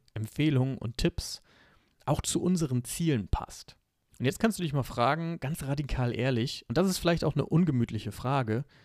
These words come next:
aber frag dich mal, welche Menschen haben dich dieses Jahr runtergezogen? Das sind die Ankermenschen. Ankermenschen belächeln deine Ziele und Ambitionen.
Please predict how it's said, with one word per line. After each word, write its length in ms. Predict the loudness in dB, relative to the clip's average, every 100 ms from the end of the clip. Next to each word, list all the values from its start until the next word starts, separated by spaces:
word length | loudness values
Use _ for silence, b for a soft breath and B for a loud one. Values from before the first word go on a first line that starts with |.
| b b
aber 180 | -2 -2
frag 300 | 0 -2 0
dich 160 | -2 0
mal, 220 | -2 -2
welche 460 | -2 0 0 0 2
Menschen 580 | 2 0 -2 -6 -6 -8 b b b b b
haben 360 | -4 -2 -2
dich 320 | -2 -2 -2 -10
dieses 420 | -8 -4 -6 -2
Jahr 320 | 0 0 -2
runtergezogen? 880 | 0 2 2 0 -4 -10 -10 -10 -12 -20 _ _ _ B B B
Das 200 | -6 -4
sind 200 | -2 -4
die 160 | -6 -12 -6
Ankermenschen. 760 | -4 -2 -4 -6 -8 -12 -16 -18 _ _ _ _ _ _ B B B _
Ankermenschen 600 | 0 4 4 2 0 0
belächeln 580 | 2 4 2 0 0 2
deine 280 | 0 0
Ziele 320 | -4 -4 2 2
und 180 | 2
Ambitionen. 640 | -2 -4 -4 -2 -2 -2